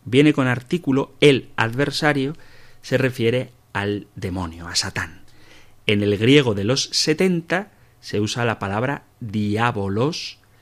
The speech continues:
que, como he mencionado, significa calumniador o acusador, y también enemigo.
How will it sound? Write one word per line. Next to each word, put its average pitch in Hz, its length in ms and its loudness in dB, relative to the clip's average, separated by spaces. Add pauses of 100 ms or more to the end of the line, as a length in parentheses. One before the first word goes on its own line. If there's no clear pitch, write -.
(180)
que, 107 240 0
como 98 260 -4
he 98 200 -4
mencionado, 175 640 -2 (400)
significa 127 800 -6 (840)
calumniador 110 1080 2 (380)
o - 260 0 (180)
acusador, 98 1040 -2 (160)
y 165 120 -2
también 156 640 2 (500)
enemigo. 95 640 0